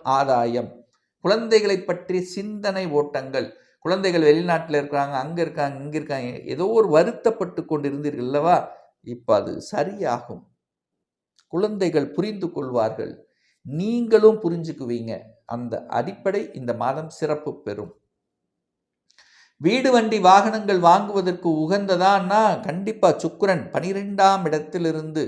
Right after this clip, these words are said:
சுக்கிரன் பன்னெண்டாம் இடத்துல இருக்கார். இந்த மாதம், அதாவது இருபத்தொன்னாம் தேதி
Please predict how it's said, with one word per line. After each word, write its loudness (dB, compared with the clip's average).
சுக்கிரன் -6
பன்னெண்டாம் 0
இடத்துல -6
இருக்கார். -2
இந்த -6
மாதம், 4
அதாவது 0
இருபத்தொன்னாம் -2
தேதி -4